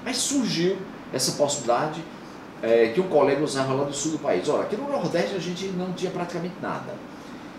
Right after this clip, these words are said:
E aí eu peguei, é, "Rapaz, eu vou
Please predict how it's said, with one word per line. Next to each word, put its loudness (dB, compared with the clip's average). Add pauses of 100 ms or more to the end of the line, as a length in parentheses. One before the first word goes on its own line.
E 6
aí 8
eu 8
peguei, 8 (280)
é, 6
"Rapaz, 2
eu 4
vou 4